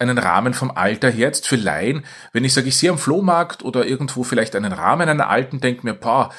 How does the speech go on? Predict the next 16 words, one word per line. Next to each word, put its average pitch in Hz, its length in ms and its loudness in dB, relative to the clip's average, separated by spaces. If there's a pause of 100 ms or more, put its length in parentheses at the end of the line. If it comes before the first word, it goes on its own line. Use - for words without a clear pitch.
(200)
da 110 120 0
mache 104 200 2
ich 131 100 0
ein 120 80 0
Schnäppchen.“ 156 640 -2 (440)
Auf 120 160 0
was 131 160 2
muss 147 140 0
ich 151 140 -2
schauen? 110 480 -2
Was 143 140 -2
sind 139 140 -2
so 139 80 -4
Ihre 123 240 -4
Tipps - 280 -4
vielleicht? 139 520 -8